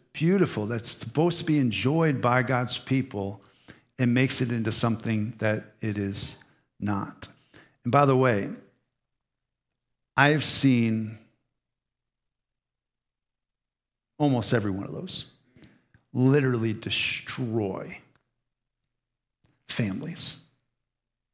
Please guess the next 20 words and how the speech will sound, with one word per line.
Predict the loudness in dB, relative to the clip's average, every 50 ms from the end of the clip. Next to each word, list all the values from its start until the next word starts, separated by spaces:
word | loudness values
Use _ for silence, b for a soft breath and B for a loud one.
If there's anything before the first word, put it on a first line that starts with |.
| _ _ _ _ _ _ _ _ _ _ _ _ _ _ _ -10
As | -8 -6
a | -4
pa-, | -2 -2 -2
I've | 0 0 0
been | 0 0
a | 0
pastor | 2 2 2 2 0 -2
fourteen | -4 -6 -2 0 0 0 0 2 2 2
years | 4 4 2 0 0
now. | -2 -2 0
I'll | 0
never | 0 0 0 0 0 -2
forget | -2 -2 0 0 0 0 -2
the | -4 -8
first | -8 -4 -2 0 0 0 0 0
year | 0 0 2
I | 2
was | 0 0
a | -2
pastor, | -2 -2 -4 -4 -4 -6 -8 -8 -10 -10 -12